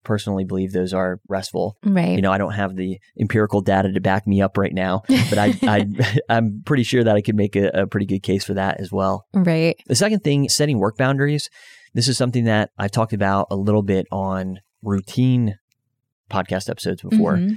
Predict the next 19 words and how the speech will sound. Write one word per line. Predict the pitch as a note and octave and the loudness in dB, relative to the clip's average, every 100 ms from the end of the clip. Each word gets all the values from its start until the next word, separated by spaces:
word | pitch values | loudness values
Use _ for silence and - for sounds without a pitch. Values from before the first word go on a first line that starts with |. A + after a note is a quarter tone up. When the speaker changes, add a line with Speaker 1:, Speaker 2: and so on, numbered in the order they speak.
| - - _ | -6 -20 _
Speaker 1:
But | A2+ G#2+ | 0 0
one | - G#2+ D3+ | 0 -2 0
thing | E3 C#3 | 0 2
that | G#2+ | 0
I've | F#2+ | 0
done | G#2 G2+ G2+ - _ | 0 0 -2 -6 _
recently | - G2+ A#2 - F#2+ F#2 F2 | -2 0 2 0 -4 -4 -4
is | G2 | -4
I've | F#2 | -4
taken | - G2+ F#2+ | -4 -4 -4
Slack, | - - F#2+ G2+ B2 - _ _ | -6 -4 -2 -2 -4 -8 _ _
which | F#2+ F#2+ | -8 -2
is | G2+ | 0
our | F#2+ F#2 F#2 - | 2 0 -2 -4
team | - A2 | 0 0
communication | - G#2 G2 G2 G2+ B2 | 2 0 2 0 0 -2
tool, | C#3+ E3 - - - - | 0 0 -2 -20 -18 -2
and | A2 A2 - | 0 2 0
email | G#2+ G#2+ G2+ F2+ F2+ | 0 2 2 -2 -6